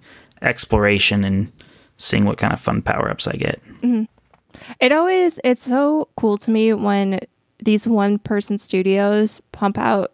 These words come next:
Speaker 2: games like this. Obviously, Axiom Verge, you had more experience with and liked a little bit better, but, like, it's still so cool to me that one person can put a game together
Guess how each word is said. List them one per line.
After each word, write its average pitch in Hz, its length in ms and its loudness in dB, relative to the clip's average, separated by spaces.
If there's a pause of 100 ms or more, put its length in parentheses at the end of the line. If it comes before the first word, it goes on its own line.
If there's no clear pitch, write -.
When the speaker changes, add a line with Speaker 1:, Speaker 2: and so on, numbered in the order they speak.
(120)
Speaker 2:
games 190 380 -4
like 196 160 -6
this. 190 320 -4 (120)
Obviously, 220 440 0
Axiom 196 420 0
Verge, 185 320 0
you 214 220 -2
had 208 160 2
more 190 180 2
experience 196 500 -2
with 190 260 -4
and 180 280 -6 (260)
liked 190 360 -4 (260)
a 202 80 0
little 196 160 2
bit - 140 -4
better, 180 320 2
but, 175 160 -2
like, 190 200 0
it's 247 200 2
still 302 260 2
so 220 240 0
cool 233 280 0
to - 120 -4
me 190 220 -2
that 196 320 0
one 226 120 2
person 202 360 0
can 214 180 -2
put 202 160 0
a 180 80 0
game 180 240 -2
together 185 640 -2